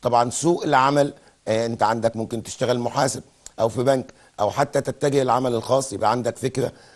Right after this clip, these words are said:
عن المحاسبه. هتاخد كمان مواد تانية زي السكرتاريا، السكرتاريا او اعمال السكرتير،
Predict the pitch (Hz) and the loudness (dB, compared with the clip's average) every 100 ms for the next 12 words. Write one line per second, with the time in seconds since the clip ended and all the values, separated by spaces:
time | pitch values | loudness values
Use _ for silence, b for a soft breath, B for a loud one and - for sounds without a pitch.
0 | b - 127 - - 120 117 123 151 90 | b -2 0 -2 -4 -4 -2 0 0 0
1 | 67 b b b 110 - 185 156 - 127 | -12 b b b -2 2 2 2 0 2
2 | 139 143 - b b 104 123 151 147 151 | 2 0 -4 b b 0 0 2 0 0
3 | 120 98 131 123 - - - 110 - 165 | 0 0 -2 -2 -6 -10 -6 -4 2 4
4 | 135 98 b b b - - 117 101 147 | 4 0 b b b -10 -6 -6 0 2
5 | 139 131 127 104 110 113 135 185 190 160 | 4 2 2 2 2 2 4 2 2 -2
6 | 156 - 143 - 139 | -4 -4 -2 0 0